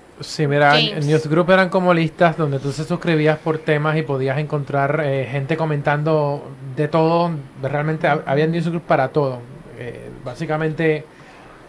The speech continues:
Speaker 1: es una modalidad que todavía se sigue usando en algunas, en algunas partes de años que yo no entro a, a nada de eso. Eh, la ventaja realmente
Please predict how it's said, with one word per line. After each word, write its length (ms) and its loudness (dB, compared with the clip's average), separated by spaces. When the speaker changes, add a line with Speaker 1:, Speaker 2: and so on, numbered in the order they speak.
Speaker 1:
es 100 0
una 180 4
modalidad 560 6
que 100 2
todavía 380 4
se 120 -2
sigue 220 0
usando 440 2
en 80 0
algunas, 420 0
en 140 -4
algunas 340 0
partes 320 2
de 80 2
años 320 2
que 80 -2
yo 100 0
no 100 0
entro 300 0
a, 220 0
a 20 -2
nada 300 2
de 100 4
eso. 220 -6
Eh, 600 8
la 140 8
ventaja 400 6
realmente 640 6